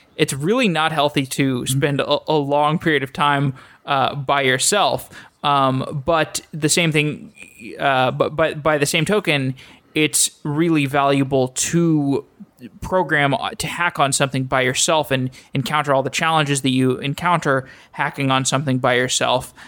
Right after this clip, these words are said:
Speaker 1: Um, and, uh, the Recurse Center seems like this really interesting medium where you can get that personal growth, the,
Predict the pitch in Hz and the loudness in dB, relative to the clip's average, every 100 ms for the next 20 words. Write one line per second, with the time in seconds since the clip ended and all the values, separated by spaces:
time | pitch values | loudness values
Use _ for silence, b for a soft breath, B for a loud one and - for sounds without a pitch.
0 | B - - 139 135 127 123 127 - 151 | B -8 -2 2 2 2 2 0 -4 -2
1 | 143 135 131 127 - - - 147 139 139 | 2 2 0 -2 -4 -6 -6 -2 0 2
2 | 165 151 143 127 143 135 127 135 - 143 | 0 0 0 0 0 0 -2 -2 -2 0
3 | 131 127 - 156 143 - 135 127 131 135 | 0 -2 -2 -4 -2 0 0 2 2 2
4 | 131 123 117 123 B B - 139 131 127 | 2 2 0 -4 B B -4 0 2 2
5 | 127 - 120 120 - 151 - 139 123 123 | -2 -2 -4 -4 0 -2 -2 -2 -2 -2
6 | - - - 180 165 170 147 135 147 143 | -4 -12 -4 -2 0 2 2 0 0 2
7 | 143 135 - - 147 135 123 123 | 2 0 -4 -14 -4 0 2 0